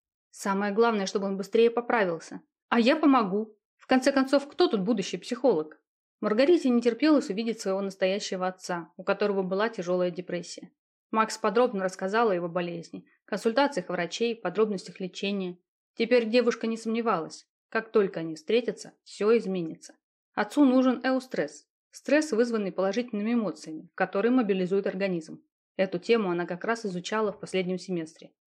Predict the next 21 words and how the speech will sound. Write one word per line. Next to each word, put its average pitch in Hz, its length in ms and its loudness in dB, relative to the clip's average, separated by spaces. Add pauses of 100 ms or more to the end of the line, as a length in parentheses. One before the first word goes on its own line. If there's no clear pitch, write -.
(120)
Но 220 240 0
как 277 320 2
же 254 100 0
ей 240 180 2
будет 226 340 -2
не 208 40 -8
хватать 208 400 -4
Дашки? 190 560 -2 (280)
Бессонова 190 480 -2
внимательно 196 560 -4
посмотрела 185 560 -4
на 185 100 -6
подругу. 180 540 -6 (280)
"Макс 254 320 0
говорит, 254 400 2
виза 247 260 2
будет 226 260 2
готова 233 340 4
через 220 260 -2
три 226 160 -2
дня. 202 420 -2